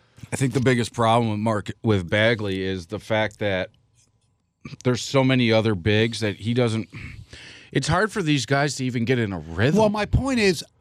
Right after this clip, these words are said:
Speaker 2: I wanna see him play and not Wiseman.
Speaker 1: Well, that I agree with.
Speaker 2: I
Speaker 1: And
Speaker 2: mean,
Speaker 1: there was
Speaker 2: la-, I mean, the game against Memphis,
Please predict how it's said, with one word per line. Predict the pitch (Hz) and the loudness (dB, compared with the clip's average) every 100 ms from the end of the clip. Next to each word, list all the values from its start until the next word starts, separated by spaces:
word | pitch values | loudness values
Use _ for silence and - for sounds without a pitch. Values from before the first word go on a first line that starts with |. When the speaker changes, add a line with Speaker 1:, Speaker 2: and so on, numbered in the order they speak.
| _ _ | _ _
Speaker 2:
I | 185 226 262 | 2 2 2
wanna | 185 220 220 | 2 2 2
see | - 233 214 | 0 0 2
him | 160 220 262 - | 2 2 0 0
play | - 208 202 190 190 190 - - - - - - | 0 4 4 4 2 0 -4 -12 -16 -20 -8 0
and | 214 | 2
not | 220 233 233 | 2 2 0
Wiseman. | 220 226 269 220 165 135 87 - | 0 2 2 2 0 -2 -2 0
Speaker 1:
Well, | 131 101 87 | 2 2 0
that | 98 127 127 | 2 4 4
I | 95 | 0
agree | 90 80 113 127 | -4 -2 0 2
with. | 95 | 2
Speaker 2:
I | |
Speaker 1:
And | - | 2
Speaker 2:
mean, | - | 2
Speaker 1:
there | 113 | 2
was | - 294 233 | 2 2 -2
Speaker 2:
la-, | 233 | -2
I | |
mean, | 240 262 | 0 0
the | 240 | 0
game | 214 277 | 0 0
against | 277 262 247 | 2 2 0
Memphis, | 240 302 330 277 262 - - | 0 0 2 0 0 -4 -10